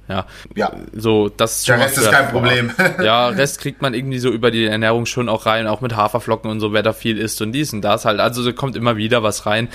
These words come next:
Speaker 1: Wir sprechen oftmals von Omega-drei. Wenn ihr aber mal eine Episode wirklich über Fettquellen wollt, die wir vielleicht auch selbst nutzen, das ist auch immer so eine Frage, die ich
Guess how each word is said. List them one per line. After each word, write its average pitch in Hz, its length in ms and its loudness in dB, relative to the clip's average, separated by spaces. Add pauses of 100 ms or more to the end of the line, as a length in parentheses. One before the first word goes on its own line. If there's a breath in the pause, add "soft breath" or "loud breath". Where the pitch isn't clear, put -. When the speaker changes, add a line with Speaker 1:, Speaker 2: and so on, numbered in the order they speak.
(300 loud breath)
Speaker 1:
Wir 156 140 2
sprechen 156 380 -2
oftmals 135 520 0
von - 220 -2
Omega-drei. 113 600 0
Wenn 135 120 0
ihr 131 160 2
aber 117 240 4
mal 113 240 0
eine 120 140 0
Episode 120 520 -2
wirklich - 280 -4
über 107 140 -2
Fettquellen 101 640 -4
wollt, 156 340 2
die 113 120 -2
wir 123 140 2
vielleicht 107 380 -2
auch 104 260 -2
selbst 117 480 0
nutzen, 165 280 -4
das 107 140 -4
ist - 260 -12
auch 113 140 0
immer 113 160 -2
so 107 60 -2
eine 104 140 -4
Frage, 107 460 -2
die 101 180 -8
ich - 220 -8